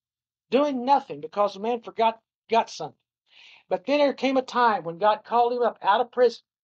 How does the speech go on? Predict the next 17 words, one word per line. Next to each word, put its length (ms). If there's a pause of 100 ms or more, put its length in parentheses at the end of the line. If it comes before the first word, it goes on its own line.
(640)
and 100
set 220
him 120
up 160
as 200
the 60
second 460
most 260
highest, 520 (240)
as 160
a, 100 (100)
almost 380
as 140
a 60
god 440 (560)
in 160
Egypt, 400